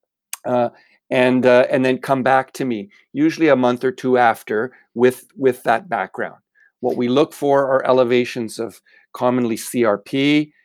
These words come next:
Patients with things like adult onset Still's disease would have high ferritin, so I order that as well. Um, I order a C B C and differential to see if there are any changes in neutrophil counts.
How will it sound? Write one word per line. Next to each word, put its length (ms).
Patients 560
with 220
things 340
like 180
adult 300
onset 360
Still's 380
disease 420
would 120
have 180
high 300
ferritin, 640
so 140
I 100
order 300
that 260
as 180
well. 380
Um, 300
I 100
order 300
a 60
C 220
B 140
C 240
and 160
differential 720
to 100
see 240
if 120
there 160
are 40
any 200
changes 460
in 140
neutrophil 640
counts. 560